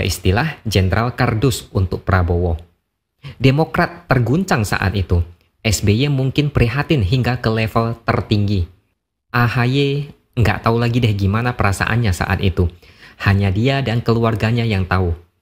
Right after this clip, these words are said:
Memori menyakitkan yang hampir sembuh ternyata bakal terulang lagi di Pilpres dua ribu dua puluh empat. Sandiaga mulai dijodoh-jodohkan dengan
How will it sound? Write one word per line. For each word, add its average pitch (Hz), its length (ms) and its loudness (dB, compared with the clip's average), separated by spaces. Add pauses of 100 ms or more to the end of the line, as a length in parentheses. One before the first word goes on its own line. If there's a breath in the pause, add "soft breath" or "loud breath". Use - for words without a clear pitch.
(580 soft breath)
Memori 107 480 2
menyakitkan 139 560 0
yang 113 100 0
hampir 156 540 0
sembuh 113 760 -2
ternyata 95 540 0
bakal 120 400 0
terulang 107 420 0
lagi 123 300 0
di 92 160 0
Pilpres 95 480 -2
dua 90 240 0
ribu 95 240 -2
dua 107 160 -2
puluh 120 260 0
empat. - 380 -4 (520)
Sandiaga 117 640 0
mulai 120 400 0
dijodoh-jodohkan 107 1040 0
dengan 92 240 0